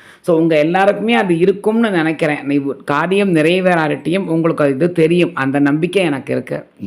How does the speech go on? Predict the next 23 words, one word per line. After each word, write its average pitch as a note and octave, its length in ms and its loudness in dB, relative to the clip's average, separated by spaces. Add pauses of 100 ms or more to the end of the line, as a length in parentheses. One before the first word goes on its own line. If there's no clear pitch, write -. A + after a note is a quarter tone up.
(1300)
So, - 180 0
யாருமே G3+ 540 0
நீங்க F3 320 0
வந்துட்டு E3+ 200 0
வருத்தப்பட D#3 600 -2
வேண்டாம், C#3 500 -2
சரியா? D#3 360 -2 (280)
அதாவது, A3 380 2
இப்ப E3+ 180 0
எனக்கு D#3+ 400 2
என்ன A3 300 2
தெரிஞ்சுது G3 480 2
அப்படின்னாக்க, D#3+ 580 0 (640)
இவர் F3+ 220 2
சொன்ன F#3 360 0
மாதிரியே F3+ 480 2
உங்களுக்கு E3+ 380 0
வந்துட்டு E3 200 0
அவர் E3 320 0
ருத்ர F3+ 220 0
வம்சத்துலேருந்து D#3+ 560 0
வந்திருக்கார் D3+ 640 0
அப்படிங்கிறது, C3+ 540 -2